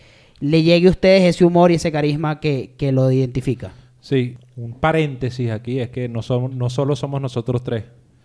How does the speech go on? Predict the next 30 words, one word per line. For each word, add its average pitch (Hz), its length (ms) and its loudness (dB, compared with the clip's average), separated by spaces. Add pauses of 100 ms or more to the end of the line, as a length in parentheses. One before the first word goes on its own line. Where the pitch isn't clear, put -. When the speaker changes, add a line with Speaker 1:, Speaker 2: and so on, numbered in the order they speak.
(440)
Speaker 2:
También 107 320 -8
está 120 520 -6
mi 120 100 -4
perro 117 360 -4
Kobe, 120 340 0
que 123 80 -6
lo 104 140 -2
van 104 80 -6
a - 20 -6
escuchar 104 460 -6
de 107 120 -6
cuando 110 300 -4
en 107 80 -6
vez, 110 240 -6
que 98 160 -8
se 95 160 -10
presentó 107 420 -6
ahorita. 160 580 -2 (120)
Speaker 1:
Eh, 143 340 0
es, - 120 -10
es 170 220 -6
Kobe 202 360 6
por 175 220 2
el 147 160 -2
covid 165 260 2
diecinueve. 151 640 -4
Speaker 2:
No, 107 280 -4
no 90 100 -8
es 85 60 -12
así. 90 200 -18